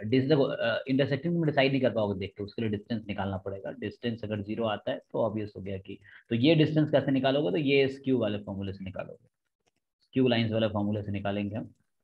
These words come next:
मतलब जो भी फॉर्मूला होगा। तो क्योंकि ऐसे देख के नहीं बता पाएंगे ना, कोई लाइन को इक्वेशन देख के नहीं बता पाएंगे इंटरसेक्टिंग है कि नहीं है। ओके, तो स्क्यू पैरेलल में ये है कि पैरेलल है कि नहीं, अगर ये डिसाइड करना है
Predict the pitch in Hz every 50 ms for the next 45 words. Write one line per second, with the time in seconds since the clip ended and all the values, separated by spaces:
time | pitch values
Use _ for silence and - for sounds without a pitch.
0 | _ _ _ _ _ _ _ _ _ _ - 104 101 107 107 101 95 95 104 101
1 | 101 101 101 98 95 98 101 101 92 95 95 107 113 113 107 104 104 98 101 -
2 | - - _ _ - 113 131 135 131 131 135 117 143 143 139 - 156 156 147 127
3 | 113 113 98 104 104 104 123 139 151 - - - - _ _ 110 104 104 104 104
4 | 107 107 104 113 110 107 104 104 104 104 107 - 113 110 113 127 123 117 113 117
5 | 117 123 120 110 101 98 101 101 - 101 101 104 98 98 98 - 98 - 110 104
6 | 101 95 95 98 95 95 98 98 98 98 - _ _ _ _ _ _ _ _ -
7 | _ _ _ _ _ _ _ _ _ _ _ _ _ _ _ _ _ _ _ _
8 | _ _ _ _ _ _ _ _ _ _ _ _ - _ _ _ _ _ _ _
9 | _ _ 120 120 - 117 117 - 151 - - - _ - 131 131 131 131 131 -
10 | - - - 170 175 165 156 165 151 147 151 156 156 151 147 147 147 165 - 175
11 | 220 190 147 160 139 135 151 165 156 143 151 151 151 151 156 156 147 147 131 139
12 | 151 143 - 139 131 131 127 131 131 127 131 139 - - -